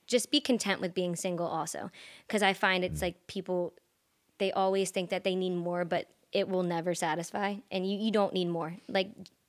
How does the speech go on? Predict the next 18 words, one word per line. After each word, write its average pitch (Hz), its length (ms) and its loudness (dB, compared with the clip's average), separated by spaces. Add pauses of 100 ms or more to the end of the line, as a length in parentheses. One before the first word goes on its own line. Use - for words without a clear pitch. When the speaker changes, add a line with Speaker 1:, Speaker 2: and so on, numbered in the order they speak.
Speaker 1:
genuinely, 202 540 2
all 185 160 4
you 185 160 0
need 175 180 -2
is 175 100 -4
Jesus. 185 460 -2 (600)
And 202 100 6
it 190 100 2
sounds 185 280 2
so 190 120 4
cliche, 185 460 2
but 180 160 0
you 185 80 -4
don't. 180 240 0
And 226 140 4
until 233 340 2
you 269 300 2 (840)
don't, 208 220 2